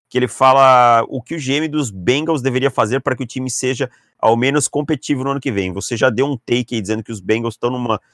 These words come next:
situação menos desconfortável que outros times que tinham a primeira escolha. Então, por favor, explane um pouquinho mais.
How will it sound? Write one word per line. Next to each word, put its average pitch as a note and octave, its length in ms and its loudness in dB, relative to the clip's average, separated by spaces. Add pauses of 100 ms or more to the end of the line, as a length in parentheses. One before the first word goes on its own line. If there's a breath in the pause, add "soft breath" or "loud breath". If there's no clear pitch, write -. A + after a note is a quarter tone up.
(120)
situação C3+ 400 -2
menos C#3+ 640 -2
desconfortável A2 1040 0
que G#2 260 -8
outros A2 380 -4
times A2 300 -8
que - 80 -16
tinham G#2+ 160 -8
a - 20 -12
primeira G#2 240 -4
escolha. C3 440 -4 (200)
Então, D#3+ 140 -2
por E3 140 -4
favor, B2 300 -2
explane A#2 520 -2
um G#2+ 60 -4
pouquinho G2+ 320 -6
mais. - 360 -8